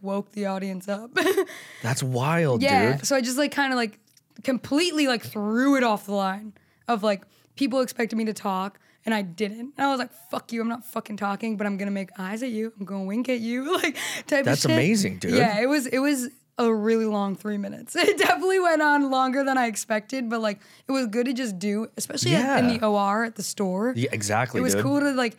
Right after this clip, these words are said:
Speaker 1: uh, 'cause, like, when I first started working there, I was like, I was like, "I gotta, like, oh, I gotta do my,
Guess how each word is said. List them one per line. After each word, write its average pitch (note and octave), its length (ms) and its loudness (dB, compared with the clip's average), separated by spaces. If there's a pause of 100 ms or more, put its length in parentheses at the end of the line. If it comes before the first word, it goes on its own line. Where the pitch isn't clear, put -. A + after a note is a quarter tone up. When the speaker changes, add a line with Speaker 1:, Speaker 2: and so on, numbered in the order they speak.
(600)
Speaker 1:
uh, G#3+ 300 2
'cause, G#3 200 -2
like, A3 100 0
when A3+ 120 0
I A3 60 0
first A3 400 -4 (140)
started G3+ 360 -4
working F#3+ 240 -8
there, A3 120 -2
I A3 40 -2
was G3+ 100 -4
like, G3 180 -6 (960)
I A#3 60 -4
was G#3 120 -2
like, G3 160 -2
"I G3+ 100 2
gotta, G3 300 -2
like, F3+ 260 -8 (100)
oh, C4+ 60 -4
I C4+ 120 -2
gotta A3+ 180 -2
do A3+ 160 -2
my, A3+ 260 0